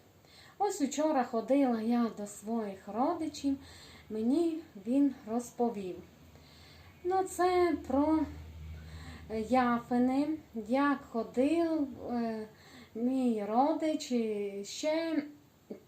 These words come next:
з багатьма людьми, е, на Яфини в полонину. Там він пробув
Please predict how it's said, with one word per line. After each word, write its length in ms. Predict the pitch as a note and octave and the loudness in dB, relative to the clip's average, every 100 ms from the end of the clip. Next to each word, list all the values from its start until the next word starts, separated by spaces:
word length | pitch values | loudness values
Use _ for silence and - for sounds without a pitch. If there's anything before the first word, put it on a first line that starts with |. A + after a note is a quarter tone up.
| - - - | -20 -20 -4
з 100 | G#3+ | 2
багатьма 640 | A3 A#3+ A#3 B3 B3+ C#4 B3 | 4 4 4 4 4 4 2
людьми, 480 | G#3+ G#3 C4 D#4 D4 - - - - - | 0 0 2 2 -2 -12 -18 -20 -16 -6
е, 200 | A3+ A3 | -2 0
на 240 | A3 A3 | 0 0
Яфини 800 | G#3 A3 C4 F4+ F4 C#4+ C#4 C#4 | -2 0 0 0 0 6 8 8
в 40 | |
полонину. 840 | C4 B3 B3 B3 A#3+ G#3 E3 E3 E3+ G3 - _ _ - - - - | 4 4 6 8 6 4 -4 -8 -10 -14 -20 _ _ -20 -20 -10 0
Там 240 | G4+ D#4 | 2 4
він 220 | C#4 C4+ | 4 4
пробув 680 | A#3+ B3 A3+ A#3+ B3 A3+ | 2 0 0 4 4 4